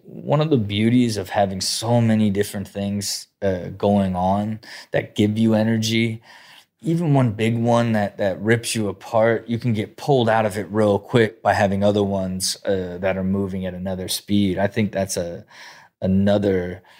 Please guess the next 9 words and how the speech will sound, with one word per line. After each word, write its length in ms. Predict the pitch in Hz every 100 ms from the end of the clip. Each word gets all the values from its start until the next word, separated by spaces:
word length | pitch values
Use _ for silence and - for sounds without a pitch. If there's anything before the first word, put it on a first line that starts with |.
| - - _ _
piece 320 | - 120 113
of 140 | 107 101
my 160 | 92
system 920 | 87 - - 110 - - 113 113 110 113 - - - _ -
that 260 | 104 104 -
really 340 | 104 101 98
avoids 500 | 92 95 101 98 95
ever 240 | 95 92
getting, 500 | 90 98 92 87 95